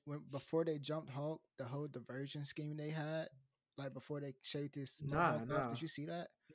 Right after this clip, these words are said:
Speaker 2: No, what was it about?
Speaker 1: Um, so it's basically, somebody asked the, the big three on Twitter,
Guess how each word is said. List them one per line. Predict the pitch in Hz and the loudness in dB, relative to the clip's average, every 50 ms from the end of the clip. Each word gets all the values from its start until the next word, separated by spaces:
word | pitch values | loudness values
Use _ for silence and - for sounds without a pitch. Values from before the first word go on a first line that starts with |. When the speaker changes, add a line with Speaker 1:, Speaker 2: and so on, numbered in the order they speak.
| - - | -4 -2
Speaker 2:
No, | 143 139 | 2 4
what | 139 139 | 8 8
was | 147 147 147 | 8 6 6
it | 135 | 2
about? | 139 160 147 147 - _ _ _ _ - _ _ - | 2 2 0 -2 -6 _ _ _ _ -20 _ _ 6
Speaker 1:
Um, | 175 180 180 175 165 151 143 - _ _ _ _ - - - _ - _ - | 8 8 8 8 6 2 -2 -6 _ _ _ _ -20 -20 -20 _ -18 _ -2
so | - - 190 175 170 | 6 10 10 10 10
it's | 165 180 185 185 | 10 6 4 4
basically, | 165 175 180 196 185 - 160 - 156 151 147 143 143 139 - - - | 4 4 4 4 4 0 -2 0 0 0 0 0 -2 -4 -6 -6 -4
somebody | - - 190 190 190 196 180 180 - - | 2 2 4 4 4 4 4 2 0 0
asked | 156 156 156 151 139 - - - - - - - - | 0 0 0 -2 -4 -6 -8 -8 -8 -16 -20 -12 -6
the, | - 139 139 135 131 123 | -2 -2 0 0 -2 -4
the | 113 117 | -4 -4
big | 113 147 139 - - | -4 -4 -4 -2 -4
three | 147 143 139 135 | -2 -2 -2 -2
on | 127 123 123 120 113 - | -2 -2 -4 -6 -6 -8
Twitter, | - - 151 143 123 120 117 120 131 | -4 -2 -2 0 0 -2 -4 -6 -8